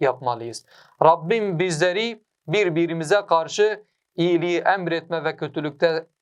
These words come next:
kötülükten sakındırma konusunda en güzel bir şekilde görevlerini yerine getiren kullarından eylesin. Bu görevi yapan kullara karşı da tahammülümüzü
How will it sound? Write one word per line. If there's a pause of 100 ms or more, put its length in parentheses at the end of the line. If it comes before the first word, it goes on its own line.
(200)
kötülükten
sakındırma
konusunda (240)
en
güzel
bir
şekilde (260)
görevlerini
yerine
getiren
kullarından
eylesin. (400)
Bu
görevi
yapan
kullara
karşı
da (520)
tahammülümüzü